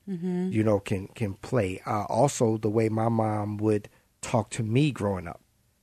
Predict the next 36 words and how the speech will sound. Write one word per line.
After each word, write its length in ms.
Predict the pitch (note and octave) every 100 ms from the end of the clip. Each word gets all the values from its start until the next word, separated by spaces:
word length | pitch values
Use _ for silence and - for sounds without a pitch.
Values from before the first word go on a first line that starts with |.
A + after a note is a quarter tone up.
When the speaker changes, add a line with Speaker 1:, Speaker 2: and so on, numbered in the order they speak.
| _
Speaker 2:
you 100 | -
know, 100 | G#2+
would 160 | G2 F2+
snap 480 | - - A#2 A#2 -
and 160 | F#2+
yell 180 | G#2+ A#2+
at 140 | A2+ A#2
me. 420 | G#2+ C3 G#2 E2 _ _ _ _
So 580 | - - G#2 G2+ G2+ - _ _ _
when 180 | B2 A2
we 160 | A2+ G#2+
do 300 | G2+ D3 D3
that, 200 | A#2 A2
we 80 | B2
need 160 | A#2+
to 80 | G#2+
realize 720 | G2+ B2+ C#3+ A2+ G2+ G2 G2+
that 160 | - G2+
it's 140 | G2+
like, 160 | G#2 G2
yeah, 180 | - A#2+ -
who 160 | - E3
said 280 | - D3 B2
that? 220 | E2+ -
Was 140 | G2+ G2
that 220 | C3 A#2+
me 320 | G#2 B2 D#3+
talking 240 | C3+ G#2+
to 100 | G2+
my 140 | G2 F#2
wife, 360 | G#2 D#3 F3+ - - -
or 260 | - A#2+ A2
was 200 | G#2 G2
that 240 | A2+ C#3 - _ _ _ _ -
my 260 | G#2+ A2
mom 760 | A2 G#2+ A2+ C#3 A#2+ G2+ G2 G#2+